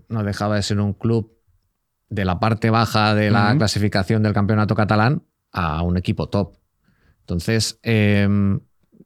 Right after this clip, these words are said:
Speaker 1: lo convierte en el gran animador de esas tres temporadas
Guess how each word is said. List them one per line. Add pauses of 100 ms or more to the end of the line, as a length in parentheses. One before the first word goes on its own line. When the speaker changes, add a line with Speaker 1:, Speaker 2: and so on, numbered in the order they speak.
Speaker 1:
lo
convierte
en
el
gran
animador
de
esas
tres
temporadas